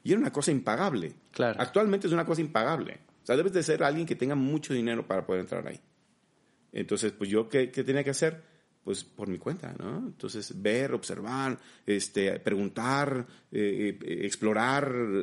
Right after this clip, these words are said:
Speaker 1: hacer muchas prácticas, eh, prueba-error. De-, literal, prueba-error. Y, este, y gracias a eso me hice como muy, ah, riguroso en mi, en mi trabajo. O sea, era, era,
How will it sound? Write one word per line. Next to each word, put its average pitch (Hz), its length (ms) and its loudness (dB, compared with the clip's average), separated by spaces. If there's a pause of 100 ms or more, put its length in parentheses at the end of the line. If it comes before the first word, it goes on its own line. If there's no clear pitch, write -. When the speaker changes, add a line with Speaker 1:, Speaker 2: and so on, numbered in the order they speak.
(180)
Speaker 1:
hacer 113 260 -2
muchas 117 340 0
prácticas, 117 760 -2 (320)
eh, 104 100 0
prueba-error. 120 720 0 (540)
De-, 113 240 2
literal, 117 460 0
prueba-error. 147 720 2 (120)
Y, 107 180 0
este, 92 640 -2
y 110 140 0
gracias 127 420 0
a 120 100 4
eso 135 280 0 (280)
me 101 200 -2
hice 113 600 -2
como 101 240 -2
muy, 107 640 0 (380)
ah, 101 720 0
riguroso 120 680 2
en 98 200 0
mi, 95 260 -4 (320)
en 104 120 -2
mi 104 80 0
trabajo. 101 600 0 (160)
O - 40 -20
sea, 117 120 2
era, 117 180 -2
era, 123 380 2